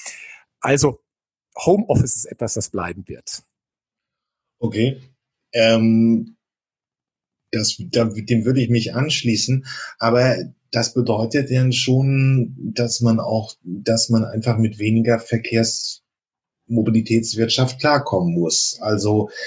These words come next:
Speaker 2: ähm, das Pendeln fällt weg, ähm, Bahn, äh, ähm, die, die, die guten Züge sind nicht mehr so ausgelastet.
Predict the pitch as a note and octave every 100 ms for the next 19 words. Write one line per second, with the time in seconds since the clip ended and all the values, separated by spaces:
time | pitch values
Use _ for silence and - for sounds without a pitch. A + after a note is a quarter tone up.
0 | - - - - G#2+ G#2+ G#2 G#2 G#2 G#2
1 | G#2 G#2 A2 G2+ - A2+ A2+ A2+ A2+ A#2
2 | G#2+ G#2+ A2 A2 - - - - - G#2
3 | G2+ G2 G#2+ G#2 G#2 G#2 G#2 - - A2
4 | A2 A2+ - - - A2+ A#2 A2 G#2+ G#2
5 | G2+ - G2+ F2+ G2+ F#2+ - F#2+ - -
6 | G#2+ G#2+ - B2+ B2 A#2+ G#2 A#2 - -
7 | A2+ G2+ G2+ G2 A2+ - A#2 A2+ A2+ -
8 | A#2 A2+